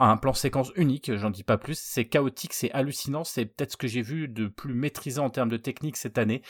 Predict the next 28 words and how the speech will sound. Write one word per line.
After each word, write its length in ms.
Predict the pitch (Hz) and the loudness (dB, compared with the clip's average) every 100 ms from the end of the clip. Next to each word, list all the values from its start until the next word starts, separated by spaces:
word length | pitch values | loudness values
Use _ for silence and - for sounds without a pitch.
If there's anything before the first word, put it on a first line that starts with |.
| - - | -18 -14
J'ai 100 | - | -10
trouvé 200 | - 113 | -6 -2
ça 200 | 101 - - | 0 -2 0
incroyable, 640 | 185 175 156 170 151 156 | 0 2 4 4 4 0
j'adore 300 | 113 104 131 | 2 2 4
moi 100 | 107 | 4
les 100 | 98 | 0
plans 160 | 98 117 | -2 -4
séquences 440 | - 120 135 127 | -4 -4 -4 -6
quand 180 | - 107 | -6 -8
ils 40 | - | -6
sont 120 | 117 | -6
bien 220 | 98 120 | -2 -2
faits, 180 | - 151 | -2 -6
celui-ci 500 | - 104 98 - 139 | -4 -8 -8 -10 -6
il 80 | 107 | -4
est 60 | |
juste 320 | 90 113 - 110 | -4 -6 -4 -2
dingue, 360 | 92 135 151 120 - - | 2 2 2 -6 -12 -14
c'est 200 | - 113 | -8 -6
bien 180 | 101 127 | 0 0
joué, 300 | 92 104 127 | 0 -2 -2
c'est 180 | - 107 | -2 -6
fou, 280 | - - 196 | -6 -4 -4
enfin 220 | - 98 | -2 -2
vraiment 320 | - 113 127 | 0 2 2
à 20 | |
voir. 320 | 95 101 156 | 2 2 0